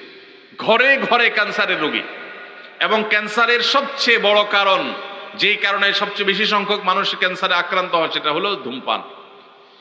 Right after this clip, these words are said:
এই ধূমপানের আইটেম আপনি বিক্রি করছেন, নিজে খান নাই,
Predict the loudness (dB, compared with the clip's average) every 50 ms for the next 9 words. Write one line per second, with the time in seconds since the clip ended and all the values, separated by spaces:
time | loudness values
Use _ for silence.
0 | -20 _ _ -2 -2 -2 0 -2 -4 -2 0 0 2 2 2 2 2 0 0 0
1 | -2 -2 -2 -2 -2 -2 -2 -2 -4 -6 -6 -6 -6 -6 -6 -4 -4 -2 -4 -4
2 | -4 -6 -10 -10 -10 -10 -12 -12